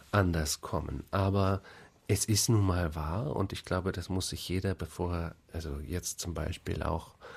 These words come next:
ähm, mit neu in Deutschland angekommenen über die Werte der Aufklärung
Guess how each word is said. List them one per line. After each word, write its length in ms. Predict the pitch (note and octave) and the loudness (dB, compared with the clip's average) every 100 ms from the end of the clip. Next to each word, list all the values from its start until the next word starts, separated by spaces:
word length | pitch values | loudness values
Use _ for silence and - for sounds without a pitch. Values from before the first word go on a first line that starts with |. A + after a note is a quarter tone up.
| - - - - | -16 -18 -12 -4
ähm, 360 | F#2+ F#2+ F#2+ | 0 0 0
mit 240 | F#2 - - | 0 -2 -6
neu 340 | F2 F2 F#2 G2 | 0 4 6 6
in 160 | E2+ | 4
Deutschland 500 | F2+ F2 F#2+ G2+ G2 | 4 4 4 2 2
angekommenen 680 | - G2 F#2 - F2 F#2 F2+ | 4 2 0 0 2 2 2
über 220 | E2+ F2 | 2 0
die 280 | E2+ G2+ F#2 | 0 -2 2
Werte 320 | F2+ G2 - | 2 4 2
der 220 | F#2+ E2 - | 0 0 0
Aufklärung 640 | F#2+ - G#2+ G#2 G2+ G#2 | -2 0 0 2 2 0